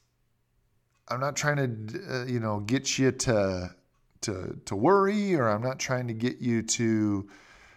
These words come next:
um, you know what I mean? Like, this isn't a thing where I'm like, "You know what? You're not doing well enough at this. You're not doing well enough." It, it's none of that. It's very much me sitting here saying,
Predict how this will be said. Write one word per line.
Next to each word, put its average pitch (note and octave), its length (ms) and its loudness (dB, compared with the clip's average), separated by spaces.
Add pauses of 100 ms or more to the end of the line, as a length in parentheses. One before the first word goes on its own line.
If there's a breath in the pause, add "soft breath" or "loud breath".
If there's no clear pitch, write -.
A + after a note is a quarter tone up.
(160 loud breath)
um, F#2 800 2 (540)
you D3+ 80 2
know F3+ 60 6
what D3 80 4
I A#2+ 40 0
mean? C3 300 -2 (580)
Like, A2+ 300 0 (100)
this B2 240 0
isn't C#3 360 -2
a A2+ 200 2
thing A#2+ 300 -4
where A2 100 -2
I'm G2+ 100 -6
like, F#2+ 140 -6
"You C#3+ 80 -4
know G#3+ 160 -2
what? G3 400 2 (1080 soft breath)
You're D3 120 -4
not E3+ 220 -4
doing D3+ 240 0
well C#3+ 260 8
enough C3+ 280 2
at A2+ 140 -4
this. C3+ 260 0
You're D3 80 -6
not C#3 220 -4
doing B2 260 0
well A#2+ 220 0
enough." B2 260 -4
It, A2+ 100 -8 (160)
it's - 160 -12
none B2 300 0
of F#2 160 -6
that. - 360 -8
It's A2 220 -4
very C#3 440 0
much A#2 480 -2
me A2+ 280 -4
sitting G#2+ 360 -4
here G#2 200 -4
saying, F#2+ 480 -6